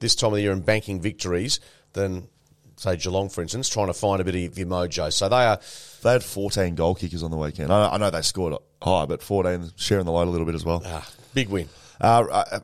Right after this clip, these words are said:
Speaker 2: uh, I might say, if Jordan De Goey doesn't get three votes in the first round, uh, you, you came at me on radio about this, and I was thinking, "Why did I, why was I not happy about it?" Jordan De Goey had twenty-five and kicked three in round one.
Speaker 1: Yeah, he'll go close. Yeah.
Speaker 2: Okay.
Speaker 1: Round, yeah.
Speaker 2: 'Cause I said, I said, um, Davies Uniacke was the best player in the league,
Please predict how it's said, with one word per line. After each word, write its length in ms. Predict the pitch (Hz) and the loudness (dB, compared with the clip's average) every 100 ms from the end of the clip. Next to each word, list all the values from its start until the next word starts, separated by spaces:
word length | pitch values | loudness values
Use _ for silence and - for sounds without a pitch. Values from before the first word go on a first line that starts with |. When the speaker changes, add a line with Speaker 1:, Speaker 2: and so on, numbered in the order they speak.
| - | 2
Speaker 2:
uh, 280 | 123 120 123 | 4 6 4
I 80 | 135 | 4
might 180 | 180 151 | 4 6
say, 340 | 120 98 76 104 - | 6 4 2 -4 -2
if 160 | 127 | 0
Jordan 260 | - 165 117 | 4 2 4
De 80 | 98 | 4
Goey 140 | 98 | 4
doesn't 200 | 95 92 | 2 -2
get 120 | 87 | -6
three 200 | - 87 | -4 -4
votes 260 | 80 82 - | -2 -2 -4
in 60 | |
the 40 | 76 | -8
first 300 | - 78 71 | -4 -4 -4
round, 340 | 82 69 71 - | -6 -6 -10 -6
uh, 60 | 85 | -2
you, 260 | 101 143 - | 2 0 0
you 180 | 127 | -2
came 240 | 139 139 123 | 2 2 4
at 60 | |
me 100 | 110 | 4
on 100 | 101 | 4
radio 300 | 85 85 87 85 | 6 4 6 4
about 220 | 78 71 | 4 0
this, 200 | 76 - | -2 0
and 40 | |
I 60 | 90 | 0
was 120 | 95 | 0
thinking, 260 | 113 110 113 | -2 -6 -4
"Why 200 | 135 165 | -2 -2
did 120 | 156 | -2
I, 80 | 143 | -4
why 280 | 110 117 143 | -2 2 4
was 140 | 135 | 4
I 40 | |
not 140 | 117 101 | 2 2
happy 200 | 104 104 | 2 2
about 200 | 92 78 | 2 0
it?" 60 | - - - | -2 -8 2
Jordan 260 | 170 180 | 2 4
De 40 | 170 | 6
Goey 160 | 156 | 6
had 140 | 135 117 | 6 2
twenty-five 420 | 127 120 117 107 | 0 0 2 0
and 60 | 101 | 0
kicked 180 | 104 | -6
three 200 | - 107 | 0 2
in 80 | 110 | 2
round 200 | 85 73 | 0 -4
one. 100 | 71 | -4
Speaker 1:
Yeah, 140 | - 127 | 0 0
he'll 140 | 131 | 2
go 120 | 113 | 0
close. 320 | 95 90 110 - | 0 -2 -4 0
Yeah. 120 | 107 | 0
Speaker 2:
Okay. 240 | 113 82 117 | 4 2 2
Speaker 1:
Round, 220 | 101 98 - | -2 -2 0
yeah. 60 | |
Speaker 2:
'Cause 100 | 110 | 4
I 140 | 120 131 | 6 6
said, 340 | 143 127 90 - | 6 2 0 4
I 160 | 120 | 6
said, 220 | 117 127 107 110 - | 6 2 0 0 4
um, 380 | 107 104 98 - - - - _ - | 6 6 2 -2 -18 -20 -20 _ -10
Davies 420 | 95 113 110 101 | 4 6 6 2
Uniacke 580 | 95 95 92 90 87 104 | -2 2 2 2 -2 -4
was 160 | 98 90 | -2 -4
the 80 | 90 | 0
best 240 | 92 - | 2 2
player 200 | 92 87 | 4 2
in 60 | 82 | 2
the 100 | 82 | 2
league, 380 | 90 80 71 | 2 2 0